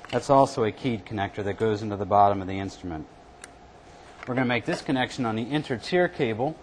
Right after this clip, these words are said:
and after I put my safety gear on, we'll be ready to take measurements.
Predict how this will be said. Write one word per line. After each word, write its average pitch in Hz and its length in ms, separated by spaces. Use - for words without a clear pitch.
and 110 100
after 139 240
I 135 60
put 151 180
my 127 140
safety 143 400
gear 113 260
on, 120 380
we'll 110 120
be 120 100
ready 123 240
to 117 60
take 131 180
measurements. 95 640